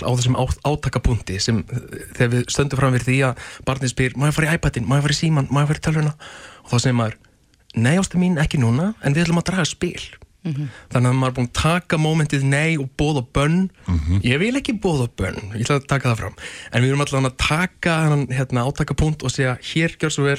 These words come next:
Speaker 1: nú ætlum við að fara að búa til klósettpappírspíramída eða við ætlum að skoða hvað er undir ísskápnum og ef það er segull, þá skulum við fara öll á tærnar og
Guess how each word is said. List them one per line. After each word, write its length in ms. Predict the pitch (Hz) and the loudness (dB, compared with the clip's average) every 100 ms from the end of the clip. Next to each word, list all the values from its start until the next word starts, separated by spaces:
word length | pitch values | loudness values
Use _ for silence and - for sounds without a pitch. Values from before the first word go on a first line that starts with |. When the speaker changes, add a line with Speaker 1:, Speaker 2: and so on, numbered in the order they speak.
| - | -2
Speaker 1:
nú 160 | 139 139 | -2 0
ætlum 160 | 139 | 0
við 60 | 131 | 0
að 20 | |
fara 180 | 135 131 | -2 -4
að 60 | |
búa 160 | 127 135 135 | -2 -2 -2
til 100 | 131 | -2
klósettpappírspíramída 1160 | - 139 139 - 123 120 - 120 117 107 98 - - - - - | -2 0 0 0 0 0 0 0 0 0 -2 -4 -10 -14 -16 -2
eða 160 | 127 127 | 2 2
við 80 | 120 | 2
ætlum 240 | 127 123 | 2 0
að 80 | 113 | 0
skoða 260 | - 131 120 | 0 -2 0
hvað 80 | 135 | 0
er 80 | 131 | 0
undir 200 | 131 135 | -2 0
ísskápnum 680 | 170 165 - 123 120 113 110 | 0 0 -2 -2 2 2 4
og 180 | 107 101 - - - | 2 -2 -10 -18 -4
ef 140 | 123 131 | 0 2
það 80 | 139 | 2
er 60 | |
segull, 420 | - 190 185 123 | 0 0 0 0
þá 160 | 107 131 123 | -2 -2 -2
skulum 220 | 143 131 127 | 0 0 0
við 60 | 127 | -2
fara 560 | 143 143 143 127 - - | -2 0 -2 -4 -8 -4
öll 160 | 147 156 | -2 -2
á 40 | 151 | 0
tærnar 540 | 151 170 - 147 | 0 0 0 0
og 80 | 123 | 0